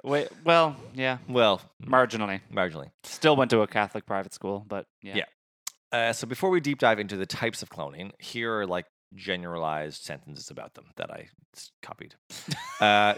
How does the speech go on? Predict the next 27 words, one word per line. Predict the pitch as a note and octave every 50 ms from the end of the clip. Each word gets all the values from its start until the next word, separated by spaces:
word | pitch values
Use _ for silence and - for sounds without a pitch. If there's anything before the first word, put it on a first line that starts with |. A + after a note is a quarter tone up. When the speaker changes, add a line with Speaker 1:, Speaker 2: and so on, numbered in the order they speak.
| C3 A#2+
Speaker 2:
gene | - C3+ E3 F3 F3 D3+
cloning | - B2+ C3+ A#2+ A#2+ A#2+ A#2+ A#2+ -
produces | - G#2+ G#2 F#2+ - - F2+ -
copies | - - - C#3 D3 D#3 - D3 C3
of | A#2 A2+ G#2
genes | G2 - F2+ E2 D#2 E2 F2+ F2+ -
or | - -
segments | - - F#2 E2+ - F2 E2 -
of | F2 D#2+
D | - F2 G#2
N | A#2+
A. | C#3+ - - - _ _ _ _ _ _ _ _ _ _
Reproductive | - G#2+ A2 A2 F#2+ - F2 G#2 C3 D3+ - - -
cloning | - - D2+ C#2+ D2 F2 E2
produces | - - D#2 C#2+ D#2 D2+
copies | - - D2+ D#2 - E2 - -
of | D2
whole | - - - E2+ E2+ D#2 D2 D#2
animals. | E2 D#2 C#2+ - - D3 D#3 - - - _ _ _ _ _ - _ _ _ _ -
Therapeutic | - - B2+ A2 G2 F#2+ F#2 - - - - A#3 A#3+ F#3+ - -
cloning | - - E2 D2 D2 C#2+ E2 F2
produces | - - F#2 F2 E2+ F2 D#2+ - _ _ -
embryonic | F3+ G3 G3+ F#3 C3+ A2+ G2 G2 G#2 A#2 A#2+ A#2+ A2+ -
stem | - - - - A2+ A#2 A#2+
cells | A2 - - C2 B1 B1+ F2 F#2+ - -
for | - G#2 -
experiments | C#3 C3+ - - - E3+ E3 D#3+ D#3+ D#3+ -